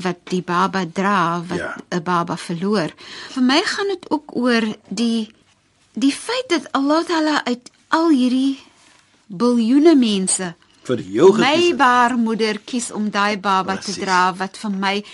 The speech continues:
Speaker 1: die genade wat Allah vir my toon, dat Allah Ta'ala gaan dit so maak, dat dit word moontlik dan vir my om dan hemel toe te kan gaan. So vir my is dit so 'n verskriklike,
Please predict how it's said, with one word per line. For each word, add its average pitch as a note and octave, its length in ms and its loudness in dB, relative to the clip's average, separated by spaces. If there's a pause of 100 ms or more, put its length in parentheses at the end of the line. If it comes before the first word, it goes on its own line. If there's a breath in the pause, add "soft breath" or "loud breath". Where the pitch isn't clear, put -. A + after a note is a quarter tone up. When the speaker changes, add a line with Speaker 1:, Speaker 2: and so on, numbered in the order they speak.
(200 loud breath)
Speaker 1:
die B3 140 -2
genade C4 680 2
wat B3+ 140 -6
Allah A3+ 280 -2
vir G#3+ 140 -6
my A3+ 560 0
toon, G3 460 -2 (340 loud breath)
dat G3+ 200 -8
Allah B3+ 340 0
Ta'ala B3 380 0
gaan G#3 460 -2
dit - 260 -4
so C#4+ 400 0
maak, F#3 360 -2 (400 loud breath)
dat G#3 300 -4 (240 soft breath)
dit A3+ 320 -4
word A3+ 360 -4
moontlik B3+ 800 2
dan F3 240 -2
vir - 180 -6
my F3 400 -2
om G3 180 0
dan F3+ 220 0
hemel E3+ 300 -4
toe - 140 -12
te F#3 100 -10
kan F3+ 180 -10
gaan. - 160 -12 (280 loud breath)
So - 140 -2
vir C4+ 160 -2
my A#3+ 200 2 (180)
is - 140 -2
dit - 180 -6
so - 380 2
'n A#3+ 280 -2
verskriklike, - 1200 -4